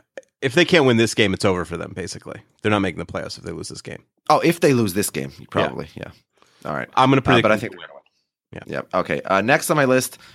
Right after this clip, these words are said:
Speaker 2: another two of these sort of mediocre teams, Detroit at Houston.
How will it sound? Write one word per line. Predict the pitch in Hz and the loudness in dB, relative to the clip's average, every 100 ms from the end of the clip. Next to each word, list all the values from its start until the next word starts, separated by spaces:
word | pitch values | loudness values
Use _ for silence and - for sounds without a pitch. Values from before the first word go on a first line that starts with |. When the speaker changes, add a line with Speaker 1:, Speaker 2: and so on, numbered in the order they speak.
| _ | _
Speaker 2:
another | 117 127 143 | 2 4 4
two | 139 - 139 | 0 0 2
of | 139 | 4
these | 127 | 2
sort | 123 120 | 2 0
of | 110 | 2
mediocre | 117 117 113 113 | 2 4 2 0
teams, | - 117 113 110 - - _ | -4 -4 -4 -8 -14 -20 _
Detroit | - 117 - 147 135 | -6 -2 2 4 4
at | 131 | 2
Houston. | 117 139 - 135 | 2 0 2 0